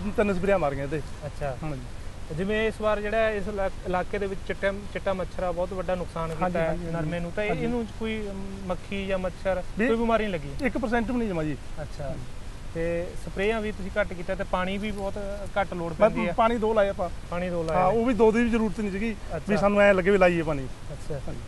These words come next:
Speaker 2: ਜਿਵੇਂ ਅਸੀਂ ਦੇਖਦੇ ਹਾਂ, ਅਹ, ਜਿਹੜੇ ਡੰਗਰ ਨੇ ਅੱਜ, ਅੱਜ ਕੱਲ੍ਹ ਜਿਹੜੇ ਅਵਾਰਾ ਪਸ਼ੂ ਨੇ,
Speaker 1: ਹੂੰ।
Speaker 2: ਉਹਨਾਂ ਨਾਲ ਕਾਫੀ ਨੁਕਸਾਨ ਹੁੰਦਾ ਫਸਲਾਂ ਨੂੰ, ਤਾਂ ਉਹ, ਅਹ, ਇਹਨਾਂ ਦੇ ਵੀ ਦਾਲ ਨੂੰ ਨੁਕਸਾਨ ਹੁੰਦਾ
Speaker 1: ਨਹੀਂ,
Speaker 2: ਹੋਊਗਾ?
Speaker 1: ਨਹੀਂ ਜੀ, ਹਰ ਰਾਤ ਨਹੀਂ ਖਾਂਦਾ।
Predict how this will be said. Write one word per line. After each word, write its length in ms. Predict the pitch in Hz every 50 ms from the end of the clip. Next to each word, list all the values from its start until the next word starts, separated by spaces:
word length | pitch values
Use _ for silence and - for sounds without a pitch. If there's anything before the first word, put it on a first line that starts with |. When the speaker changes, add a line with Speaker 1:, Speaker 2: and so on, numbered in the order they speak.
| -
Speaker 2:
ਜਿਵੇਂ 220 | 196 233 247 262 254
ਅਸੀਂ 120 | 269 277
ਦੇਖਦੇ 340 | 226 262 240 226 220 262 262
ਹਾਂ, 260 | 262 254 254 254 247
ਅਹ, 320 | 240 233 220 214 214 214
ਜਿਹੜੇ 380 | 202 208 214 233 226 226 220 - -
ਡੰਗਰ 320 | 170 185 180 175 202 202 214
ਨੇ 300 | 214 208 208 202 202 196
ਅੱਜ, 60 | 185 - - -
ਅੱਜ 100 | 175 170
ਕੱਲ੍ਹ 240 | 190 185 202 202 190
ਜਿਹੜੇ 160 | 185 190 196
ਅਵਾਰਾ 240 | 190 175 175 175 180
ਪਸ਼ੂ 340 | 175 - 185 - - 196 190
ਨੇ, 200 | 180 175 165 151 - -
Speaker 1:
ਹੂੰ। 80 | - - - - -
Speaker 2:
ਉਹਨਾਂ 220 | 185 185 202 226 226
ਨਾਲ 160 | 226 220 214
ਕਾਫੀ 600 | 202 208 190 - 220 220 214 214 208 202 202 185 170
ਨੁਕਸਾਨ 300 | 165 - - 170 170 170
ਹੁੰਦਾ 180 | 170 175 180
ਫਸਲਾਂ 320 | 175 - 165 - 175 180 175
ਨੂੰ, 100 | 185 180
ਤਾਂ 100 | 214 220
ਉਹ, 340 | 214 214 214 226 233 220
ਅਹ, 720 | 214 - - - - - - - - - - - - - 190 202 208 208 208 214
ਇਹਨਾਂ 280 | 214 220 214 247 240
ਦੇ 60 | 247
ਵੀ 240 | 233 240 247 247 226 - - - - - 185 160
ਦਾਲ 200 | 196 196 202 214
ਨੂੰ 100 | 220 214
ਨੁਕਸਾਨ 320 | 208 - - 208 202 208
ਹੁੰਦਾ 220 | 208 202 196 208
Speaker 1:
ਨਹੀਂ, 120 | 202 202 226
Speaker 2:
ਹੋਊਗਾ? 140 | 254 269 247
Speaker 1:
ਨਹੀਂ 120 | 247 240
ਜੀ, 80 | 233 269
ਹਰ 200 | 240 233 233 214
ਰਾਤ 140 | 233 226
ਨਹੀਂ 340 | 202 240 233 214 196 190 202
ਖਾਂਦਾ। 240 | 202 196 175 151 -